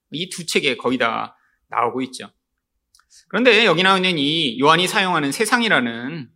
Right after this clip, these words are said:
이 단어도 약 세 가지 의미로, 다른 의미로 사용됩니다. 첫 번째는 우리가 가장 일반적으로 알고 있는 눈에 보이지 않는 그런 영적 세계와 대조되는 눈에 보이는 세상을 이야기할 때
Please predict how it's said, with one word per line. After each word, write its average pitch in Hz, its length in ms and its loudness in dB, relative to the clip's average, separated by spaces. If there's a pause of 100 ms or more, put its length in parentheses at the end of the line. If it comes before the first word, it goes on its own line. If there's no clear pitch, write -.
이 123 100 -8
단어도 143 760 -4 (340)
약 135 140 2
세 247 200 0
가지 285 260 2
의미로, 131 720 -2
다른 175 320 -2
의미로 139 320 -2
사용됩니다. 113 720 -12 (1040)
첫 220 160 -4
번째는 196 540 0
우리가 139 260 -2
가장 160 400 0
일반적으로 143 480 0
알고 139 240 0
있는 139 340 -10 (720)
눈에 185 320 0
보이지 165 300 0
않는 156 540 -2
그런 156 260 -6
영적 156 560 -2
세계와 160 720 -2
대조되는 127 800 -6 (100)
눈에 139 280 0
보이는 117 420 -6
세상을 208 420 -4
이야기할 113 420 -4
때 190 280 -6